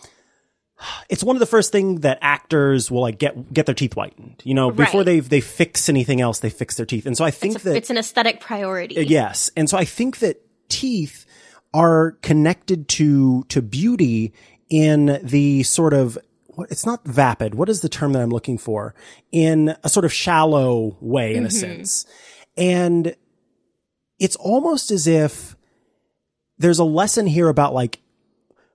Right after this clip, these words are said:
Speaker 1: one should not find their beauty on the surface and, and worry about, about that,
Speaker 2: Oh.
Speaker 1: but know that there's something deeper, so that you can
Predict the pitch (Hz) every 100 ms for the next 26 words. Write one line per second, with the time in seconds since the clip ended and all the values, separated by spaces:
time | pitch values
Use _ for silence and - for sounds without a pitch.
0 | _ _ 208 _ 180 151 180 202 214 214
1 | - 156 151 151 151 156 - - - 143
2 | 151 151 143 135 127 107 120 156 156 143
3 | 135 127 110 110 - - 233 226 131 113
4 | - - - _ _ 151 151 139 131 135
5 | 131 139 156 190 180 127 135 123 - -
6 | 139 131 127 120 110 196 143 120 - _
7 | _ 123 160 147 160 190 196 - 156 165
8 | 147 139 117 139 147 110 - - _ _
9 | - 165 165 170 208 - 185 151 143